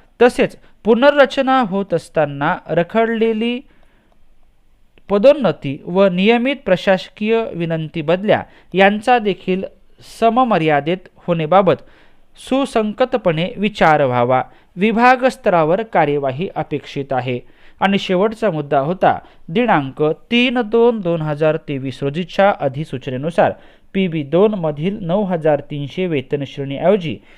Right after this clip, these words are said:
दहा हजार शंभर वेतन श्रेणी पदोन्नतीधारक व सरळ सेवा धारकांना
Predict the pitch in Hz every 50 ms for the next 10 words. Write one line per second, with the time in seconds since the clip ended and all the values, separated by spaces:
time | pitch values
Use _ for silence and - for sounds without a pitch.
0 | - - _ 170 208 214 214 214 240 254 254 226 220 214 190 214 214 214 214 220
1 | 208 - 190 175 175 165 156 175 190 208 196 160 151 139 - - 147 143 139 123
2 | - - 185 220 202 151 113 - - - - - _ _ - 202 214 233 254 254
3 | 247 269 247 247 269 262 233 226 214 240 247 254 254 - 220 190 185 175 - -
4 | 170 175 190 208 208 202 - 214 208 202 214 220 202 180 143 135 147 147 - 175
5 | 190 202 170 110